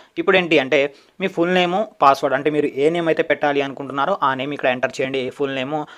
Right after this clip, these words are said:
for ఎగ్జాంపుల్గా నేను ఇక్కడ ఎంటర్ చేస్తాను, నా ఛానల్ పేరు ఎంటర్ చేస్తాను, తెలుగు టెక్ సపోర్ట్. ఎంటర్ చేసిన తర్వాత ఇక్కడ చూడండి పాస్వర్డ్ అడుగుతుంది, ఏదైనా సరే ఒక పాస్వర్డ్ పెట్టుకోమని అడుగుతుంది. నేను కూడా ఒక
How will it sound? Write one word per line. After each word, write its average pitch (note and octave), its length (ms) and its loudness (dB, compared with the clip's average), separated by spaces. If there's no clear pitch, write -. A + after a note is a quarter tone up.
for G3 160 8
ఎగ్జాంపుల్గా D3 480 0
నేను C#3 200 -6
ఇక్కడ C3+ 140 -2
ఎంటర్ B2+ 220 -8
చేస్తాను, B2+ 340 -6
నా F3 60 6
ఛానల్ C#3 300 4
పేరు C#3+ 220 0
ఎంటర్ B2+ 200 -6
చేస్తాను, B2+ 260 -8
తెలుగు D#3+ 380 0
టెక్ C#3 240 -8
సపోర్ట్. B2 300 -8
ఎంటర్ D3 220 -4
చేసిన F#3+ 240 -4
తర్వాత F#3 220 4
ఇక్కడ F3 160 -2
చూడండి F3 180 0
పాస్వర్డ్ E3+ 340 4
అడుగుతుంది, E3 300 -2
ఏదైనా D#3 260 0
సరే D#3 180 2
ఒక D3+ 180 2
పాస్వర్డ్ C#3+ 320 2
పెట్టుకోమని C#3+ 340 -4
అడుగుతుంది. D3 300 -4
నేను D3+ 160 -2
కూడా C#3+ 140 0
ఒక C#3+ 100 2